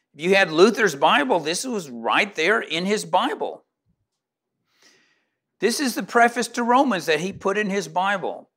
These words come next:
He said, "This epistle is really the chief part of the New Testament and the very purest gospel, and is worthy not only that every Christian should know it word for word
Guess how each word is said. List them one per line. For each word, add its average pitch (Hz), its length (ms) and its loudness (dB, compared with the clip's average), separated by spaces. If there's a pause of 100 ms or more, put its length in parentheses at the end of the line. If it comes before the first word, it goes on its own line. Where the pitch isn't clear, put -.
He 143 100 -12
said, 185 240 -2
"This 269 220 0
epistle 226 520 0
is 180 140 0
really 247 280 2
the 240 160 -2
chief 302 600 -2
part 139 360 4
of 135 100 -6
the 143 80 -10
New 147 160 -2
Testament 151 580 -4
and 226 160 -2
the 247 60 2
very 294 480 0
purest 285 720 0
gospel, 147 680 2 (440)
and 240 120 4
is 226 160 4
worthy 262 380 4
not 240 260 6
only 262 260 6
that 220 180 2
every 294 360 2
Christian 240 500 0
should 190 280 -4
know 254 260 6
it 240 160 4
word 262 360 4
for 254 180 0
word 247 520 4